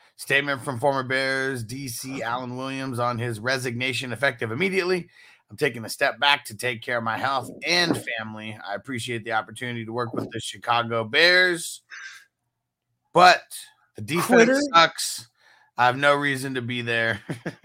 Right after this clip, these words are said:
Speaker 1: <laughs> That's just me. <laughs> "Start everyone versus the Bears."
Speaker 2: I like this for the Bears pieces on I D P too. I'm not gonna lie to you. Every time they get rid of something, the ch-, the culture changes just a little bit better. I, I promise you, it happens.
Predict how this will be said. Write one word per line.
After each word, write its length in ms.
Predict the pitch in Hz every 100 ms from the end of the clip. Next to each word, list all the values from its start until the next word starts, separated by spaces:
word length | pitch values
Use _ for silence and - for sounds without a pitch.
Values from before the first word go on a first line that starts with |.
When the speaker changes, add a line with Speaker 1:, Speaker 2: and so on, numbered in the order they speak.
| -
Speaker 1:
<laughs> 520 | - - 233 - -
That's 140 | 110 -
just 200 | 98 104
me. 280 | 87 87 - 104 -
<laughs> 160 | 120 - -
"Start 400 | - - 226 247
everyone 840 | 226 202 196 185 175 160 147 135
versus 440 | 127 135 113 127 117
the 100 | 120
Bears." 1300 | 113 110 107 104 98 92 87 80 78 78 - - - _ _ _ _ 127
Speaker 2:
I 120 | 131
like 240 | 160 180
this 180 | 156 139
for 260 | - 139 123
the 60 |
Bears 400 | 110 123 131 120 123 _ -
pieces 300 | 165 135 120
on 120 | 113
I 180 | 117 123
D 120 | 110
P 220 | 107 147
too. 160 | 120 139
I'm 80 | 120
not 100 | 117
gonna 120 | 113
lie 200 | 131 143
to 60 | 120
you. 100 | 117
Every 160 | 123
time 260 | 131 131 120
they 100 | 120
get 180 | 123 117
rid 140 | 127
of 280 | 123 113 120 -
something, 460 | 131 123 113 117
the 100 | 113
ch-, 200 | 104 165
the 80 | 131
culture 320 | - 170 139
changes 380 | 123 156 120 117
just 160 | 127 -
a 40 |
little 220 | 117 185
bit 160 | 196 202
better. 300 | 170 117 101
I, 120 | 127
I 180 | 117 -
promise 380 | 180 165 139 113
you, 120 | 104
it 80 | 113
happens. 520 | 151 127 101 82 -